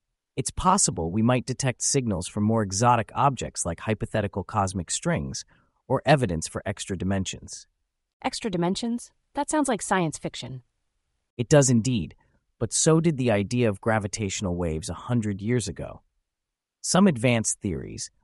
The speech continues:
Speaker 1: like string theory, imply the existence of extra dimensions that could have an effect on gravitational waves, potentially making them detectable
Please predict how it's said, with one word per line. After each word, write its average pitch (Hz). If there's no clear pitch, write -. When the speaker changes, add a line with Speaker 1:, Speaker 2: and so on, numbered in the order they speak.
Speaker 1:
like 104
string 139
theory, -
imply 147
the 131
existence 117
of 104
extra -
dimensions 104
that -
could 160
have 143
an 127
effect -
on 92
gravitational 90
waves, 98
potentially 151
making 117
them 101
detectable 90